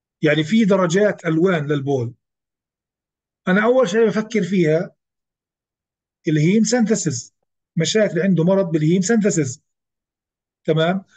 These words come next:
هسه هون انا يا مطلب فحص، فحص البول، فحص البول بدي اعمل يورين analysis،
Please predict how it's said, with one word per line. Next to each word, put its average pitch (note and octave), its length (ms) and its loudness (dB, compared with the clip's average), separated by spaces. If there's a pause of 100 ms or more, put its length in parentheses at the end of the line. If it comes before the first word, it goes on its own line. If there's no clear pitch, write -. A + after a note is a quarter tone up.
(300)
هسه D#3+ 240 -2
هون A#3+ 260 2
انا G#3 140 2
يا A3 120 4
مطلب A#3 380 -2
فحص، F#3 480 -4
فحص F3 280 -6
البول، D3+ 480 2 (840)
فحص F#3+ 280 -2
البول G#3 360 4
بدي F3 240 0
اعمل A3 240 2
يورين A3 280 2
analysis، F#3+ 720 -2